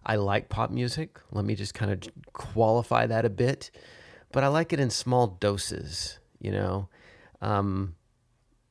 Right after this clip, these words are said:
for me, I like my music a little bit more abstract, maybe a little bit more raw and rough around the edges. Um, so after hearing hours upon hours of Taylor's music,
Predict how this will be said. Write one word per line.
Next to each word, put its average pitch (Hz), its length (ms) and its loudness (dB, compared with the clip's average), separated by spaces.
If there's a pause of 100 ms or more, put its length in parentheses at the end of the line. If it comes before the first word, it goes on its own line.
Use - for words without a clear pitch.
(180)
for 113 160 -4
me, 135 380 4
I 110 100 0
like 120 200 4
my 113 100 2
music 113 340 0
a 107 60 0
little 117 180 4
bit 113 120 -2
more 110 240 0
abstract, 101 920 -6 (520)
maybe 107 200 -2
a 104 60 2
little 104 160 0
bit 98 160 -4
more 107 180 0
raw 101 500 0
and 82 260 -4
rough 107 240 2
around 104 260 0
the 104 160 -2
edges. 117 580 -2 (920)
Um, 101 480 -2 (320)
so 123 160 -4
after 139 260 -4
hearing 123 400 -6
hours 101 580 -4
upon 90 440 -8
hours 95 760 -2 (480)
of - 100 -18
Taylor's 107 460 -4
music, 110 600 -2